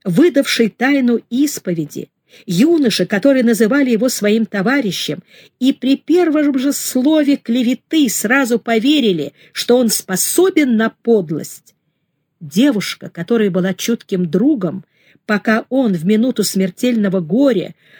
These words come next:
не попросил ее о помощи, а тогда она дала ему пощечину. И был еще один друг, и святой, и отец, и лгун. Он вскочил и расправил плечи.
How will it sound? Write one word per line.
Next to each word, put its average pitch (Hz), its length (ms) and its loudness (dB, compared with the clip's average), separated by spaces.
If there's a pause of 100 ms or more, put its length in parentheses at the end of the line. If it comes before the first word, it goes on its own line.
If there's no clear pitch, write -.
(180)
не 233 140 4
попросил 247 560 2
ее 226 220 2
о 220 100 0
помощи, 262 760 -2 (300)
а 208 120 -2
тогда 208 560 0
она 190 180 -2
дала 175 260 -2
ему 190 280 0
пощечину. - 920 -4 (1080)
И 202 140 0
был 240 200 2
еще 220 540 0
один 175 380 -2
друг, 170 460 -4 (680)
и 208 120 0
святой, 190 800 -2 (180)
и 226 80 0
отец, - 800 -4
и 202 100 -2
лгун. 160 460 -4 (1120)
Он 208 160 0
вскочил 240 640 -2 (560)
и 196 80 -2
расправил 180 600 -2
плечи. - 560 -8